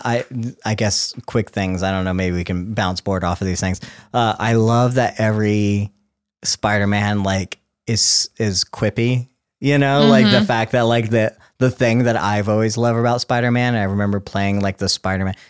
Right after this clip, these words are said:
Speaker 1: which I always thought they got wrong in, like, the Tobey Maguire ones, but were better in the Andrew Garfield ones. And,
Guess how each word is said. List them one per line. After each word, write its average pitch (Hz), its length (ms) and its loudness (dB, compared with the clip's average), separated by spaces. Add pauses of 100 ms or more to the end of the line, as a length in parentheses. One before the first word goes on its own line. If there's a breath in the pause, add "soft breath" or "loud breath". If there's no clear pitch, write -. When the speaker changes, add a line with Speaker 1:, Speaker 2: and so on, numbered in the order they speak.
(100)
Speaker 1:
which 113 180 0
I 110 120 2
always 110 180 2
thought 107 200 0
they 104 100 0
got 101 240 -2
wrong 95 460 0
in, 92 180 0
like, 92 220 -4
the 92 100 -6
Tobey 87 280 -6
Maguire 90 480 -2
ones, 92 420 -2
but - 180 -8
were 92 140 -6
better 90 320 -4
in 90 100 -4
the 87 120 -8
Andrew 87 300 -6
Garfield 127 500 0
ones. 113 540 2
And, 101 300 0